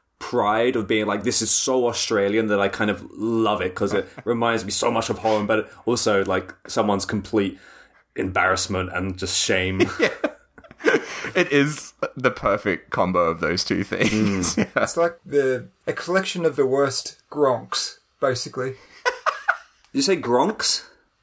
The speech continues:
Speaker 3: Yeah, gronks.
Speaker 1: What's a gronk?
Speaker 3: I guess like a, like a bogan, but
Speaker 1: What's a bogan? <laughs> This is already
Speaker 3: Uh,
Speaker 1: getting over my head. <laughs>
Speaker 3: uh, drongo. You know,
Speaker 1: A
Speaker 3: you know what a
Speaker 2: drongo.
Speaker 3: drongo is?
Speaker 1: I know what a dingo is.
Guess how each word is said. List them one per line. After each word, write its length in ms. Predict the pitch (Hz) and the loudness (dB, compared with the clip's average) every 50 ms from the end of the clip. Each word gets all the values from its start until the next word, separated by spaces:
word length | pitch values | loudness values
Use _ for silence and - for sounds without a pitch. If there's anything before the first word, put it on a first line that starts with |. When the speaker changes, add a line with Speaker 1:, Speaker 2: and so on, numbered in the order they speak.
| _ - | _ 4
Speaker 3:
Yeah, 160 | 233 175 127 | 4 4 4
gronks. 500 | 120 131 202 151 117 117 - - - - _ - - - - | 6 4 4 4 4 2 -2 -2 -4 -6 _ -18 -8 -2 -2
Speaker 1:
What's 160 | 185 190 - | 0 0 0
a 40 | 208 | 0
gronk? 460 | 170 156 180 220 196 131 107 101 - - - - 110 113 _ _ _ - | 0 0 0 2 2 0 -2 -4 -6 -10 -12 -16 -20 -20 _ _ _ -6
Speaker 3:
I 60 | 147 | -4
guess 260 | - 175 160 151 - 170 | 0 0 0 0 2 0
like 160 | 151 - 165 | 0 2 2
a, 220 | 151 139 123 120 - - - _ _ _ _ _ _ _ - | 0 0 0 -4 -10 -16 -20 _ _ _ _ _ _ _ -4
like 160 | - 143 - | -4 -2 -2
a 140 | 139 131 113 117 - _ - | -2 -4 -4 -8 -8 _ 0
bogan, 600 | 131 135 151 147 151 160 156 156 156 151 143 127 | 2 2 2 2 2 2 0 0 -2 -6 -4 0
but 280 | 143 131 127 123 127 - | 2 2 2 2 0 -2
Speaker 1:
What's 160 | - - 202 | -4 0 0
a 40 | 180 | 0
bogan? 400 | 165 - 180 175 196 - - - | 2 2 2 2 2 0 -2 -4
<laughs> 260 | - - - - - - 508 - - - 508 440 466 - - 480 - - - - 277 - 202 175 - | -4 -4 -6 -4 0 2 2 2 2 0 -2 -2 -2 0 -2 -2 -2 -2 -4 -2 0 0 0 0 0
This 140 | 190 202 202 | -2 -2 0
is 120 | 202 220 | 2 2
already 340 | 214 208 208 202 196 185 185 | 2 2 0 2 2 2 2
Speaker 3:
Uh, 80 | - 170 | 2 2
Speaker 1:
getting 240 | 175 185 180 - 170 | 2 2 2 2 0
over 240 | 175 180 170 175 | 0 0 0 0
my 160 | 160 160 151 156 | 0 0 -2 0
head. 280 | 160 147 151 165 - - - | 0 0 -2 -2 -4 -8 -6
<laughs> 80 | - 381 381 - - - - 208 - - - | -2 -2 -2 -2 -4 -8 -8 -8 -6 -4 -2
Speaker 3:
uh, 220 | 156 156 151 151 | 0 2 2 2
drongo. 400 | 139 - 202 208 196 175 127 104 98 - _ _ _ _ _ _ - | 2 0 0 0 2 0 -2 -2 -6 -12 _ _ _ _ _ _ -10
You 120 | 233 170 165 | -6 -2 0
know, 120 | 165 165 | 2 2
Speaker 1:
A 80 | 151 156 | 2 2
Speaker 3:
you 40 | - | 2
know 120 | - 185 208 | 2 2 4
what 120 | 160 160 | 4 4
a 20 | |
Speaker 2:
drongo. 260 | 147 156 156 156 196 170 160 165 170 | 4 4 4 4 4 2 2 0 0
Speaker 3:
drongo 240 | 185 185 190 208 233 | 0 0 0 0 -2
is? 220 | 233 220 - - - - _ - - - | -4 -6 -8 -10 -12 -16 _ -20 -10 -4
Speaker 1:
I 60 | 139 151 | -2 -2
know 80 | 196 240 | 0 0
what 100 | 220 160 | 0 0
a 40 | 135 | 0
dingo 340 | - 180 233 247 160 113 101 | 0 0 0 0 0 0 2
is. 260 | 110 165 - - - | 0 0 -2 -4 -12